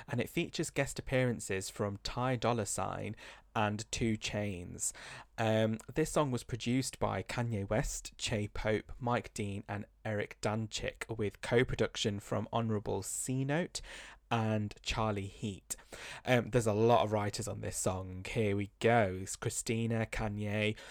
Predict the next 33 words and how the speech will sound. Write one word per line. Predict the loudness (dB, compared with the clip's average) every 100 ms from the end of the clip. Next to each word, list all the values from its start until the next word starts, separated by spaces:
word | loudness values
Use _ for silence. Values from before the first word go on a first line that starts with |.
| -16 -6
Mike | 2 2 2 0
Dean, | 0 0
Che | 0 0 0
Pope, | 0 0 2
Ernest | 2 2 0
Brown, | 0 0 2 2 0 -2 -4
Carlton | 0 2 2 0 0
Mays | 0 0 0 -2 -2
Junior, | -2 -2 -2 -2 -2 -2 -2 -4 -2
Bibi | 0 0 -2
Borelli, | 0 2 2 2 0 -2 0
Isley | -2 0 -2 -2
Juba, | 0 0 0 -2 -2
Taylor | 0 0 0
Parks, | -2 0 2 2 0 -2
Tyrone | 2 4 4
Griffin | 2 0 -2 -4
Junior, | -4 -4 -4 -6 -8
Tauheed | -4 -2 0 0 -2 -2
Epps, | -4 -4 -8 -14 -10
and | -10 -10 -8
Kirby | -4 -4 -4 -2
Lauren | 0 2 2 -2
Dockery. | -4 -4 -6 -6 -6 -8 _
Did | -8 0
you |
get | 2
all | 2 0
that? | -4 -6 _ _ _ _
Do |
you |
want |
me | -8